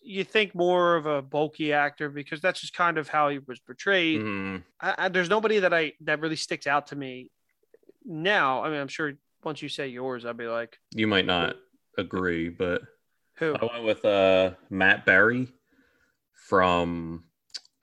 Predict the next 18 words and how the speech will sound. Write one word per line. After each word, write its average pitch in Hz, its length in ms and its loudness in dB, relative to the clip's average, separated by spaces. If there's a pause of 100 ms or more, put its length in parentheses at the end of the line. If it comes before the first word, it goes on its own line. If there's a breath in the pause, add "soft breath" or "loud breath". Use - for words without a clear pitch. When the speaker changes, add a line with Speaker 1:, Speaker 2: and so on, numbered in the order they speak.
(120)
Speaker 2:
he's 104 180 -2
on 113 180 4
What 117 140 6
You 113 80 2
Do 110 140 2
in 104 60 2
the 95 80 2
Shadows. 107 800 4
He's 104 160 -2
one 107 200 2
of 104 60 -6
the 107 80 -2
guys 104 520 0
on 104 200 -2
there. 104 400 -2
He 98 120 -8
was 92 160 -6
on 90 500 -4